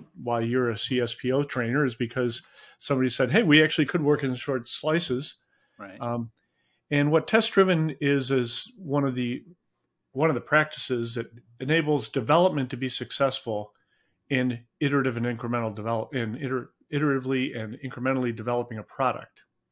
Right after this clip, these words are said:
Speaker 2: Okay.
Speaker 1: Right? So, um, without it, I've got a little, uh, diagram I think now is a good time for me to, to bring
Speaker 2: Sure.
Speaker 1: up. Um, it can be very painful. So, you know, most,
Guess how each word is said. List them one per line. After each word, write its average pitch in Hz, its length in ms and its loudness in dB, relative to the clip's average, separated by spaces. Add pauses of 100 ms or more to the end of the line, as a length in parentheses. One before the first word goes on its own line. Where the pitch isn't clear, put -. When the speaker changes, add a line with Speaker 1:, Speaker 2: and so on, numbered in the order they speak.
(140)
Speaker 2:
Okay. 101 220 -20 (140)
Speaker 1:
Right? 139 140 -20
So, 113 360 -6 (540)
um, 117 220 -4
without 175 420 8
it, 143 260 2 (840)
I've - 160 -10
got 127 140 -2
a - 40 -2
little, 110 280 -4 (560)
uh, 117 160 -12 (800)
diagram 120 440 -2
I 110 100 -4
think 120 260 -8 (120)
now 117 160 -4
is 107 120 -10
a - 20 -10
good 113 160 -8
time 113 160 -6
for 120 120 -10
me 107 60 -6
to, 104 140 -10 (240)
to 113 80 -12
bring 117 200 -4
Speaker 2:
Sure. 123 100 2
Speaker 1:
up. - 200 -6 (680)
Um, 113 300 -8 (1200)
it 180 100 6
can 190 100 4
be 185 80 2
very 180 200 8
painful. 156 600 0
So, 139 440 4
you 139 140 0
know, 131 180 4
most, 170 540 0